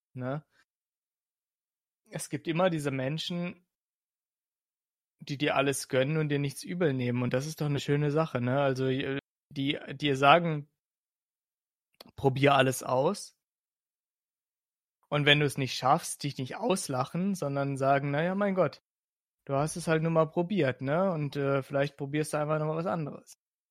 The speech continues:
So. Und, äh, das sagt dieses Lied aus, "Living in the Love of the Common People", auf Deutsch, "Lebe in der Liebe der normalen Leute", ne?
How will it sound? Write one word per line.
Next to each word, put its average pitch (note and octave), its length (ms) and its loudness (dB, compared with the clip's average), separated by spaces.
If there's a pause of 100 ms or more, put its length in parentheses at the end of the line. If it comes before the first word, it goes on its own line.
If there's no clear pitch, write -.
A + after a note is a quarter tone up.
(400)
So. - 280 -8 (360)
Und, C#3+ 360 -8
äh, C#3 120 -4
das D3+ 240 2
sagt E3+ 240 0
dieses C#3 260 -6
Lied E3+ 260 -2
aus, A#3 320 -4
"Living D3 360 0
in C#3 120 -2
the C#3 60 0
Love C3+ 360 2
of C3 120 -10
the C#3 60 -6
Common C#3 400 -4
People", B2+ 360 0
auf B2 120 2
Deutsch, C#3 480 4 (480)
"Lebe C3+ 280 4
in C3+ 140 2
der C3 100 4
Liebe C3+ 280 2
der C3+ 120 2
normalen B2+ 480 4
Leute", B2 440 2
ne? A#2+ 100 0